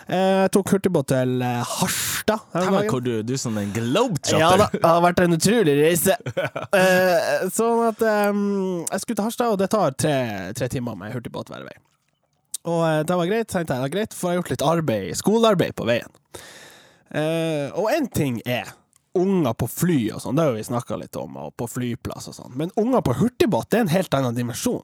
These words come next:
Speaker 2: Mm.
Speaker 1: For at i fly så er liksom, ja, ja, du kan godt høre en unge sånn fjorten, femten rader bak, men det er liksom ikke så greit å drive og springe i, i midtgangen og sånn. Det er visst helt greit på hurtigbåten! Det er ingen som har noe problem med at unger springer rundt i de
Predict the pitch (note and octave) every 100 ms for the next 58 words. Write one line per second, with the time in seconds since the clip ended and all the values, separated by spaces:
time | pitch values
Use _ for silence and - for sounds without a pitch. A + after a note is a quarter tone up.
0 | - G2+ F3 C#3+ _ - E3 D#3+ - F3+
1 | - B3 D4+ A#2+ - G3+ F#3+ E3 C#3+ C3
2 | G#3 G#3+ E3 C#3 E3 F3 E3+ G#3+ - D#3
3 | F3 A#2+ C3 D#3 A#2 A2 B2 A2+ - D3+
4 | D3 C3+ C3 C3+ C3 B2 C#3 D3 B2+ G#3
5 | G#3 - - - - - - _ - D#3
6 | F#3 E3 D3+ C#3+ D#3 D#3+ D3+ F3 C#3+ B2
7 | C3+ A#2 - D3+ D#3+ A#2+ G#2+ - A#2+ B2
8 | B2 A2+ A2+ C3 F#3 - C3+ A#2 A2+ -
9 | G2+ - _ - - F#3+ F4+ B3+ G3+ C#4+
10 | - G3+ E4+ A#3+ C3 - - C#3+ E3+ -
11 | G3+ C3 - - B2 B3+ D#4 G3+ E3 E3+
12 | C3 C#3 F#3 F#3+ A#2+ A#2 D3+ F3+ C3 A2+
13 | - F3+ B2+ B2+ C#3+ - C3 C3